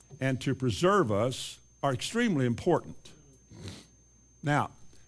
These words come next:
they can only happen because God is able to make both of these things happen. God is able to preserve you and not just keep you from falling away, but to keep you in such a way that you become pure and clean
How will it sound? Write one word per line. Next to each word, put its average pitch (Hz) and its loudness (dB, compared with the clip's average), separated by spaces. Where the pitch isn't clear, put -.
they 131 2
can 131 0
only 220 2
happen 151 2
because 123 0
God 143 4
is 131 2
able 110 2
to 135 0
make 123 2
both 139 4
of 104 0
these 120 0
things 110 -4
happen. 120 -4
God 180 6
is 156 4
able 160 4
to 143 -2
preserve 131 0
you 117 0
and 127 0
not 175 4
just 170 0
keep 180 0
you 160 2
from 131 0
falling 151 4
away, 131 4
but 139 0
to 143 0
keep 202 0
you 156 2
in 135 2
such 170 0
a 151 0
way 147 2
that 131 0
you 147 0
become 139 2
pure 151 2
and 120 0
clean 156 0